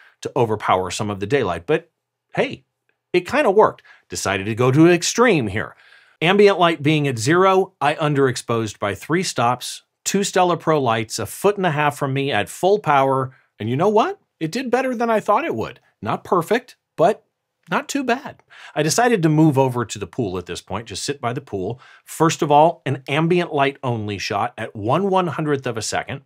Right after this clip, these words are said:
iso two hundred, f five six. Then,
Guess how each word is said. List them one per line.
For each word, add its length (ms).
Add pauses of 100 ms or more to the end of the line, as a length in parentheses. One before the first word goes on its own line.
(520)
iso 440
two 240
hundred, 480 (280)
f 300 (100)
five 520
six. 460
Then, 580